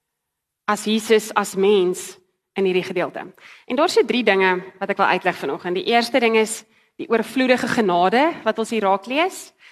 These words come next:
dan Jesus se mens wees en dan Jesus se God wees.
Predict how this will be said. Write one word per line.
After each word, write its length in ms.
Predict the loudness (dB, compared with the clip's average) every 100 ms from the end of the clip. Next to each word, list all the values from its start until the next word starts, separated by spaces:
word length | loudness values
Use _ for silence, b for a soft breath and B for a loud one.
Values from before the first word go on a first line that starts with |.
| b 0
dan 400 | 4 4 2 -4 -8 -8
Jesus 320 | -2 -2 0
se 100 | 2
mens 460 | 4 6 6 4 2
wees 600 | 0 2 2 0 -6 -18 -8
en 160 | -2 2
dan 160 | 4
Jesus 460 | 4 2 0 -4 -8 _
se 140 | -8 -2
God 240 | 2 0
wees. 480 | -2 -8 -8 -14